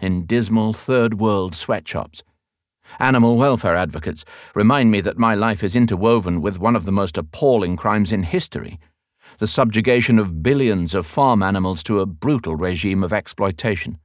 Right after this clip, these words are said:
Am I really to blame for all that? It's not easy to say. Since I depend for my existence on a mind-boggling network of economic and political ties,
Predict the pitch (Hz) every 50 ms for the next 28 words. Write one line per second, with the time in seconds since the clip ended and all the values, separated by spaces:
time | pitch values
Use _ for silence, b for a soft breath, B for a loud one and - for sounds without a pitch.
0 | _ _ _ _ _ _ _ _ _ _ _ _ _ _ _ _ _ _ _ _
1 | _ _ _ _ - - 113 117 120 127 123 110 104 95 85 - 98 120 131 135
2 | 127 110 98 82 - 113 95 87 90 101 113 127 139 78 78 - 90 92 101 107
3 | 127 143 120 110 98 71 104 180 233 - _ _ _ _ _ _ _ _ _ _
4 | _ _ _ _ _ _ _ _ _ _ _ 147 - - - - 127 - - 120
5 | 110 98 85 90 95 90 - 139 131 - - 170 160 123 90 78 76 - - _
6 | _ _ _ _ _ _ _ _ _ _ _ b b b b b - 202 208 196
7 | - 185 180 165 - 139 113 - 165 202 220 208 - 151 127 123 123 123 117 107
8 | 87 82 131 170 160 - 107 90 87 82 117 117 110 110 107 104 101 107 135 165
9 | 180 180 175 147 117 95 78 117 123 123 104 107 104 101 98 95 90 117 156 160
10 | - - 95 85 82 - 87 80 76 - - 107 - - 110 107 107 107 123 151
11 | - 107 85 76 76 - - 95 95 123 - 95 - 104 80 76 - - 156 170
12 | 151 101 80 - 60 -